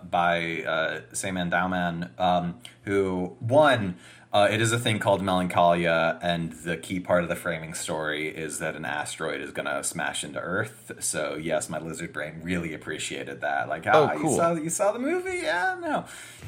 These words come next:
Speaker 1: Uh, the sec-, the, the part that I could communicate to you is that my under-, like, looking up the, the ar-, um, artist after this is,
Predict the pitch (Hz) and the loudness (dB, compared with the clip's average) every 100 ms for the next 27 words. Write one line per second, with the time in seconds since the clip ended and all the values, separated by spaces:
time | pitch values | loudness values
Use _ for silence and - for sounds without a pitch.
0 | 101 101 98 101 123 123 - 107 110 - | 4 4 4 4 4 2 -2 -6 -6 -4
1 | 120 131 139 135 120 107 - 123 120 117 | 0 4 4 6 4 0 0 4 4 2
2 | 120 120 113 107 120 117 98 - - 107 | -2 -2 -6 -2 2 2 0 -6 -12 -4
3 | 95 90 101 95 110 117 120 104 - - | -2 4 6 6 2 4 4 2 -2 -6
4 | 107 98 - - 107 107 104 95 87 - | 2 2 2 -14 -6 -4 0 2 2 4
5 | 85 82 78 - - 78 82 - 82 78 | 4 4 0 -2 -2 -2 -2 -4 -4 -4
6 | 78 85 80 80 82 78 82 80 - 80 | -6 -4 -4 0 0 0 -4 -4 -4 -4
7 | 80 78 | -6 -6